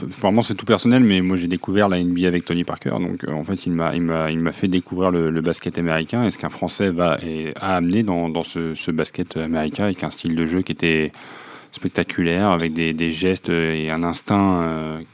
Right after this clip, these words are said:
qui, qui n'ont pas été égalés pendant très longtemps. On l'a, je pense qu'on l'a parfois considéré comme étant le meilleur meneur, euh, en activité, euh,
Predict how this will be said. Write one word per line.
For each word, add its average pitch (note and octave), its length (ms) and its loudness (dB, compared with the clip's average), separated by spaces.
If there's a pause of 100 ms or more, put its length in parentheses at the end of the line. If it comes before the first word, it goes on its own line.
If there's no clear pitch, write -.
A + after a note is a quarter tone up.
qui, - 220 -18
qui - 280 -8
n'ont D#2+ 140 -4
pas F2 120 4
été F2+ 180 0
égalés E2+ 300 2
pendant D#2 520 -4 (100)
très F#2+ 140 0
longtemps. F2+ 240 0
On C3 120 2
l'a, D#2 260 2
je - 80 -8
pense - 180 -4
qu'on F2+ 100 -2
l'a E2 140 2 (380)
parfois - 300 2
considéré F#2+ 360 0
comme F2 200 0
étant F#2+ 160 0
le F#2+ 120 4
meilleur G#2 300 4
meneur, G2 400 4
euh, E2+ 200 2
en F2 160 0
activité, F#2 600 0
euh, D#2+ 100 -2